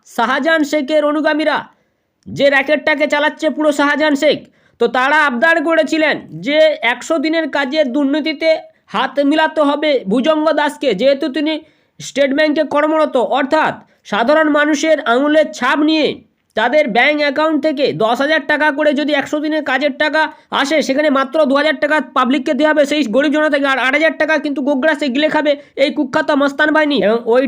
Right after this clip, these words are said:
টাকাটা, অর্থাৎ দশ হাজার টাকার মধ্যে যে দু হাজার টাকা যারা জব কার্ডে কাজ করেছে প্রকৃত তারা পাবে, আর বাকি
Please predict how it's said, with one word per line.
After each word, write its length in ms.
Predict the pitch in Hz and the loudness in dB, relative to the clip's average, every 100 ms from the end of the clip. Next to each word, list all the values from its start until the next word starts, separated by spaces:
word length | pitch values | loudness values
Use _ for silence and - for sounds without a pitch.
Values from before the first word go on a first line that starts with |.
| 220 | 0
টাকাটা, 300 | 240 302 294 | 0 0 0
অর্থাৎ 220 | 262 269 190 | 0 0 0
দশ 180 | 226 240 | 0 2
হাজার 180 | 311 294 | 0 0
টাকার 260 | 262 302 294 | -2 0 0
মধ্যে 260 | 302 247 | -2 -2
যে 100 | 277 254 | -2 -2
দু 120 | 233 | 0
হাজার 180 | 285 285 277 | 0 0 -2
টাকা 260 | 277 269 269 226 180 | -4 0 -2 -2 -2
যারা 180 | 240 233 | 0 0
জব 180 | 214 240 | 0 0
কার্ডে 220 | 269 269 247 | 0 -2 -2
কাজ 120 | 233 269 | -2 0
করেছে 220 | 285 277 262 | -2 -2 -2
প্রকৃত 280 | 254 240 240 | -2 -2 -2
তারা 260 | 226 226 262 | -2 -2 0
পাবে, 240 | 277 285 302 - - | 0 -2 -4 -12 -4
আর 120 | 165 | -2
বাকি 380 | 160 226 254 | 0 -2 -2